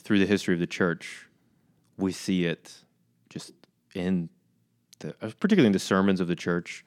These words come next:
in the commentaries written, right? This is what the church has seen as the point of Scripture, is God revealing himself to us in Christ. But so I'm thinking, right, when I said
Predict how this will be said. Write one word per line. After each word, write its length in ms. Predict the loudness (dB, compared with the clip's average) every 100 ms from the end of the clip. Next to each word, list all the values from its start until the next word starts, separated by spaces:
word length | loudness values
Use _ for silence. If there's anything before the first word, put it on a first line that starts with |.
| -20 -20 _ _ -4
in 300 | 0 0 0
the 80 |
commentaries 640 | -2 -2 -2 -2 -2 -2 -2
written, 420 | -4 -2 -6 -8
right? 200 | -10 -10
This 320 | 2 2 2 -2
is 220 | -6 -2
what 280 | -2 -2 -4
the 100 | -8
church 500 | -4 -4 -4 -10 -20 -20 _
has 220 | -6 -6
seen 260 | -4 -2 -2
as 140 | -4
the 80 | -8
point 280 | -8 -8 -8
of 60 |
Scripture, 460 | -10 -12 -12 -12 -14
is 220 | -10 -10 -8
God 460 | -6 -4 -4 -6 -8
revealing 420 | -8 -4 -4 -4
himself 320 | -8 -8 -10
to 180 | -8 -8
us 120 | -8
in 100 | -10
Christ. 460 | -8 -6 -6 -10 -20 _ _ _ _ -8 0
But 80 |
so 80 | 4
I'm 80 | 8
thinking, 480 | 8 8 6 6 4
right, 180 | 0 2
when 160 | 2
I 40 | 2
said 240 | 0 -2